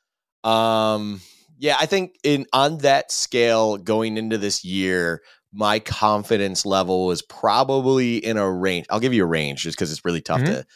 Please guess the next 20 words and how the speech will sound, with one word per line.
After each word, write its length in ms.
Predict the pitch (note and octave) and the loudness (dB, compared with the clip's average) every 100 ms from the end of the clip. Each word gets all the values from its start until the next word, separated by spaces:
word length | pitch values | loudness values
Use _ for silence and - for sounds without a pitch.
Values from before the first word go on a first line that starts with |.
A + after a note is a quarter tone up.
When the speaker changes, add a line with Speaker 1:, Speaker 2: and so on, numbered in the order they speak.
| _ | _
Speaker 2:
Sure. 160 | - G#3+ | -2 0
Speaker 1:
now 100 | D#2+ | 0
that 80 | C#2+ | -6
we're 80 | C#2 | -12
sitting 260 | - F#2+ | -10 -10
here. 240 | E2 E2 E2 _ - _ | -8 -10 -10 _ -20 _
It 40 | D3+ | -2
was 100 | C#3 | 0
probably 420 | E3+ F3 A#3 F#3+ | 0 0 0 0
an 80 | C3+ | 0
eighty-five 460 | C3 A2+ A#2 G2 | 0 0 0 0
to 60 | F2 | -2
ninety. 460 | E2 C#2+ C2 A1 _ - | -6 -8 -10 -20 _ -6
Like, 240 | F#2+ F#2 | -4 -4
it 100 | - | -2
was, 200 | A#2+ A2+ | -2 -2
there 160 | A#2+ B2+ | 0 2
were 100 | A#2+ | 2
the 140 | G#2+ | 2
obvious, 680 | A2+ D3 D3 C#3 B2+ - - | 2 2 2 2 0 -2 -10